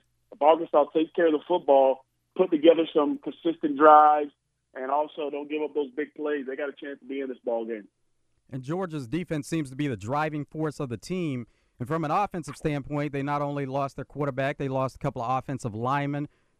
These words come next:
Speaker 2: How does Georgia go about replacing some of that talent?
Speaker 1: Well, you know what, the, the good thing for Georgia is they have extremely good depth, and they've had guys who played last year, even though those guys left. And, uh,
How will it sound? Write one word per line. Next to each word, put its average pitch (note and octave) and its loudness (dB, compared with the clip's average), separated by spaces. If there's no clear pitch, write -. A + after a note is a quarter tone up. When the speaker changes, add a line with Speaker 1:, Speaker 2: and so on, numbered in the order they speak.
Speaker 2:
How F3+ 2
does D#3+ -2
Georgia D#3 -2
go D#3 0
about D3 0
replacing D3 -6
some C#3 -4
of C3+ -4
that C#3+ -4
talent? G2 -10
Speaker 1:
Well, A3 12
you A3 0
know A3 2
what, G3+ 0
the, F#3+ -2
the E3 -4
good F#3+ -2
thing F#3+ -8
for D3+ -8
Georgia C#3+ -6
is B2 -16
they C#3+ -2
have D3 -2
extremely F3 -6
good D3+ -4
depth, C#3 -6
and C3+ -10
they've C#3+ -2
had D3 -2
guys D3 0
who C#3 -8
played D3 0
last D3 -2
year, C#3 -4
even C#3+ -6
though C#3 -4
those C#3 -4
guys C3+ -2
left. C#3 0
And, B2+ -6
uh, C#3 0